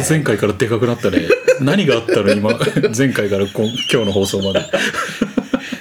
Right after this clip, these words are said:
Speaker 2: 株式会社を一旦経て、ホールディングスになりました。
Speaker 1: むちゃくちゃでかいところに買収されて。<laughs> ホテル。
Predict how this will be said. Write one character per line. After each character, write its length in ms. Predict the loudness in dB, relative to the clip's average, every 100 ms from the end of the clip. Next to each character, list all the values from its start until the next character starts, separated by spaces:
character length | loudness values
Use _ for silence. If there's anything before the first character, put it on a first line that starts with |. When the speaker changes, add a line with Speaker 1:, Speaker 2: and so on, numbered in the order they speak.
| -12
Speaker 2:
株 200 | -6 0
式 260 | 0 4 4
会 180 | 4 4
社 180 | 2 0
を 80 |
一 140 | 0 -2
旦 140 | -4
経 220 | 0 -2
て、 340 | 0 0 -2 -2 -6 -8 -18 -20 -4
ホ 220 | 0 2
ー 20 |
ル 80 | 2
デ 100 | 2
ィ 60 |
ン 40 | 0
グ 60 |
ス 180 | -2 -4
に 80 | -2
な 100 | 0
り 60 | 0
ま 80 |
し 80 | -2
た。 80 | -4
Speaker 1:
む 80 | -6
ち 120 | -4
ゃ 40 | -4
く 100 | -4
ち 100 | -4
ゃ 40 |
で 140 | -2
か 120 | 0 0
い 40 |
と 80 | 0
こ 80 | 0
ろ 60 |
に 220 | 0 -2 -2
買 140 | -2
収 140 | -2
さ 140 | -2 -2
れ 80 | -2
て。 100 | -4
<laughs> 1700 | -4 -6 -8 -6 0 2 2 -2 0 0 -2 -2 -2 -2 -10 -20 -12
ホ 80 | -8
テ 60 |
ル。 60 | -6